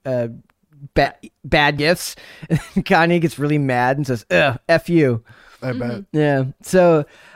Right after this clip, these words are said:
Speaker 1: uh,
Speaker 2: What do you think of it?
Speaker 1: I mean, I
Speaker 3: Buy the expensive toy.
Speaker 1: to me, it's way outside. Like, like I said, I'm not, like, a huge, like, I, I love music, but I'm not gonna spend two hundred and there, there isn't an artist alive, unfortunately for me, that I would say that would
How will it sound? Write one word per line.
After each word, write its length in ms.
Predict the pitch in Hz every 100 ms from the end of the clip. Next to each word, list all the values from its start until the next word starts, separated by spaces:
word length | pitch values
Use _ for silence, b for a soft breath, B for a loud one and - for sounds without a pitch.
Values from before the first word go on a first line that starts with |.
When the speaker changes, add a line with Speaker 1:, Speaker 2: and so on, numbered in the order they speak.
| B
Speaker 1:
uh, 240 | 185 180
Speaker 2:
What 100 | -
do 40 | 269
you 60 |
think 160 | 285 160
of 100 | 117
it? 120 | 95 - _ - b b b b b b b b b
Speaker 1:
I 80 | 254
mean, 220 | 277 269 -
I 120 | 190 190
Speaker 3:
Buy 220 | 247 240
the 120 | 247
expensive 540 | 220 - - 226 220 202
toy. 340 | 214 185 175 _ _ - _ _ -
Speaker 1:
to 140 | 202
me, 400 | 208 247 277 262 - -
it's 400 | 202 - - -
way 340 | 190 165 220
outside. 420 | 220 220 - 214 196
Like, 160 | 214
like 60 | 226
I 20 |
said, 160 | 233 202 -
I'm 160 | 226
not, 240 | 233 220 196
like, 160 | 202
a 60 | 190
huge, 240 | 190 190
like, 180 | 180 165
I, 200 | 165 185
I 160 | 180 175
love 240 | 175 196
music, 420 | 180 214 165 175 175
but 180 | 147 156
I'm 140 | 170
not 220 | 180 175
gonna 180 | 156 156
spend 400 | - - 151 135
two 180 | - 143
hundred 380 | 139 135 135 131
and 380 | 127 123 123 120
there, 180 | 165 214
there 220 | 202 220
isn't 340 | 254 240 247
an 80 | 208
artist 340 | 196 196 180
alive, 480 | 175 147 151 160 127
unfortunately 540 | 131 123 135 123 131 123
for 160 | 139
me, 180 | 131 127
that 200 | 120 135
I 100 | 131
would 140 | 131 127
say 180 | 147 135
that 200 | 131 143
would 260 | 135 120